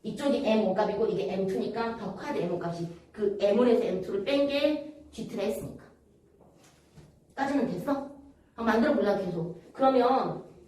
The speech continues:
이 영의 위치가 어디다 가능하냐면 그 영부터야. 그럼 만약에 그 엠 원, M two의 격차가 항상 일정하다면서 T가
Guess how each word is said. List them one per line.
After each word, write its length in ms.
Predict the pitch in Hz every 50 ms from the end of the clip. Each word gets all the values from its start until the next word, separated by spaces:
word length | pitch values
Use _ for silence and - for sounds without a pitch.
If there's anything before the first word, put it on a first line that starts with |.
| - - -
이 120 | - 247
영의 340 | 226 220 233 262 339 339 269
위치가 340 | 254 254 254 - - 240 233
어디다 520 | - 190 196 196 214 247 - - - - 214
가능하냐면 840 | 208 208 220 220 226 240 226 220 185 180 - 214 202 180 170 - - - -
그 280 | - - 247 240 226 240
영부터야. 680 | 220 220 220 247 262 349 349 - - - 185 - - -
그럼 140 | - 233 226
만약에 760 | 208 202 196 220 214 - - - - - - - - - - - -
그 140 | 247 240 -
엠 160 | 226 220 220
원, 140 | 269 285 269
M 160 | 233 226 220
two의 220 | 226 - 233 208 -
격차가 480 | - 226 220 220 - - - - 247 254
항상 380 | - - 392 392 427 - - -
일정하다면서 680 | - - - - - - - - - - - - - - - - - - - -
T가 600 | - - 381 349 349 370 320 302 - 165 - -